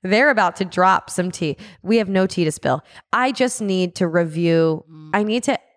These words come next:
Speaker 1: air some grievances. Look, I am not pretending to know anything.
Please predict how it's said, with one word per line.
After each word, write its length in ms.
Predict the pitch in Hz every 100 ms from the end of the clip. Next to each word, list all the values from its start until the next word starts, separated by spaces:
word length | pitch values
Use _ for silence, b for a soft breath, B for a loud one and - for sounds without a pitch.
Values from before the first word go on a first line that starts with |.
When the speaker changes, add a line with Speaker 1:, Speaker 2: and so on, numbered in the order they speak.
| -
Speaker 1:
air 180 | 180 180
some 180 | - 185
grievances. 640 | 180 170 165 165 170 160 - B B -
Look, 240 | 240 - -
I 200 | 190 220
am 200 | 220 214
not 240 | 196 185
pretending 420 | 202 190 185 180 175
to 80 |
know 240 | 175 165 - _ _ _ _ -
anything. 480 | 220 196 170 120